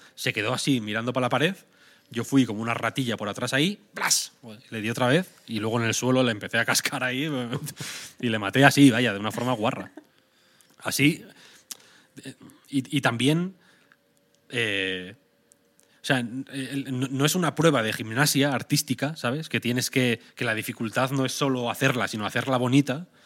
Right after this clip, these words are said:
y que hacerla, pero no de forma bonita, es, está penalizado, sino que la, está diseñado para que el, el, el, el desafío sea tan tocho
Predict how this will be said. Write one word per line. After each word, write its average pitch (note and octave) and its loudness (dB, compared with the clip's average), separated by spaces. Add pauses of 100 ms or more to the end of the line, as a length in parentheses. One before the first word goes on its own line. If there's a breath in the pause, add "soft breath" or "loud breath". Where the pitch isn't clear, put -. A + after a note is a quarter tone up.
(240 soft breath)
y C3 -2
que A2+ 6
hacerla, B2+ 2 (840 soft breath)
pero B2 4
no B2 4
de B2+ 4
forma B2+ 2
bonita, A#2 2
es, A#2 -4 (480)
está A2+ 2
penalizado, C#3 2 (420 loud breath)
sino B2+ 2
que A2 0
la, A#2+ -6
está A#2+ -4
diseñado D3+ 2
para B2 -4
que G#2+ -6 (540 soft breath)
el, B2+ -6
el, A2 -6
el, G2+ -6
el F#2+ -12
desafío B2 2
sea D3 2
tan C3 0
tocho D3+ 0